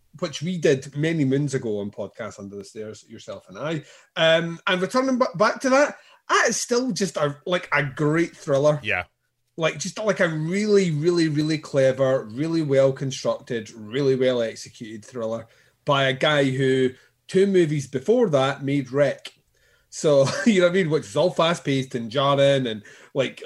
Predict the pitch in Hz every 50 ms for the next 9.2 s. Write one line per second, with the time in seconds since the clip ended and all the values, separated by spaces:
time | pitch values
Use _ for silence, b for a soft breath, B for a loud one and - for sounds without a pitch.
0 | 151 139 135 127 123 - _ - 165 160 139 143 139 - - 156 160 160 151 -
1 | 147 143 151 147 147 143 139 143 143 147 123 131 151 151 147 135 127 120 123 110
2 | 147 139 - 139 127 135 160 175 170 147 151 170 170 160 139 143 175 180 175 143
3 | 110 - b b b b b b b _ _ 165 156 151 147 143 143 143 131 156
4 | 165 - - 156 139 156 165 156 139 139 147 147 139 151 - - 208 185 185 185
5 | - - 131 131 143 135 151 147 147 151 151 143 127 123 120 117 113 - - 147
6 | - - 165 139 123 120 117 117 117 117 120 - - _ - 117 131 123 120 120
7 | 123 123 - b b b b b b b _ - 262 262 240 208 170 139 156 143
8 | 156 135 139 143 139 135 131 127 117 120 - - 147 131 120 127 110 127 135 131
9 | 131 123 120 117